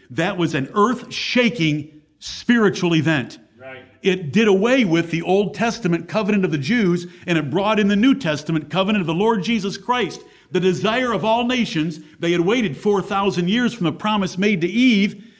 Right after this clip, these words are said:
Speaker 1: that her seed would destroy the serpent's head. He had arrived.
Speaker 2: Amen.
Speaker 1: And he tore the veil from top to bottom.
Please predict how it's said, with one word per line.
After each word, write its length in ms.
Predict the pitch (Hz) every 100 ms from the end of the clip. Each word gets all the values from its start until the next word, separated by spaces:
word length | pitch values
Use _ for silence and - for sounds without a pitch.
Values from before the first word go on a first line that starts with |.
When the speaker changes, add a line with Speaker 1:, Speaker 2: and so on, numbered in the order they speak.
| _
Speaker 1:
that 140 | - 143
her 200 | 185 226
seed 360 | - 277 285
would 120 | 185 160
destroy 400 | - - 226 220
the 100 | 165
serpent's 460 | - 240 196 165
head. 420 | 214 269 226 208 - -
He 220 | 202 208
had 100 | 202
arrived. 680 | 185 208 208 165 110 98 - _ _ _
Speaker 2:
Amen. 220 | - 120 - - - - _
Speaker 1:
And 80 | 139
he 140 | 143
tore 260 | 143 214 233
the 120 | 196
veil 400 | 156 208 226 185
from 180 | 143 160
top 360 | - 220 220 190
to 80 |
bottom. 500 | 156 208 202 151 104